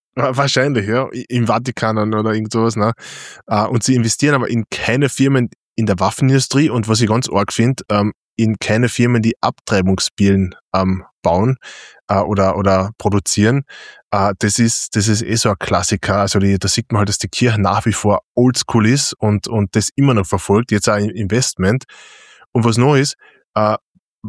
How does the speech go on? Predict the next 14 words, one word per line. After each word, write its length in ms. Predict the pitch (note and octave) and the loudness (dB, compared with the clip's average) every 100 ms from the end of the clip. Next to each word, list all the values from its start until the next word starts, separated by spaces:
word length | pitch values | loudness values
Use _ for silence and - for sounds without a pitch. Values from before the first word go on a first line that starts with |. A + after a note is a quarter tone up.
| - | -4
in 120 | A#2+ | 0
was 140 | A2+ A#2+ | 0 0
sie 140 | B2 | 0
auch 180 | A#2 C3+ | 2 2
nicht 200 | B2 - | 0 -2
investieren, 520 | A2+ G#2 - A2 A#2+ | -2 -2 -2 0 0
ist 200 | B2 - - | -2 -6 -4
ethisch 460 | - D#3 - D3+ - - | 0 0 0 -2 -2 -6
problematische 880 | - G#2 G2+ F#2 F2+ A2+ A#2+ - B2 | -2 0 2 0 0 -2 -2 -2 -4
Geschäftsmodelle. 1080 | - A#2+ - G#2 - - - F#2 F2 E2+ B1 - - - - - | -2 -2 -2 -2 -2 -4 -2 -2 -2 -4 -8 -14 -20 -20 -20 -4
Was 180 | A2+ A2 | -2 2
immer 160 | A#2+ | 2
das 280 | G#2 D3 - | 2 0 0
heißt, 440 | F#2+ A2 - - | -2 -2 -4 -10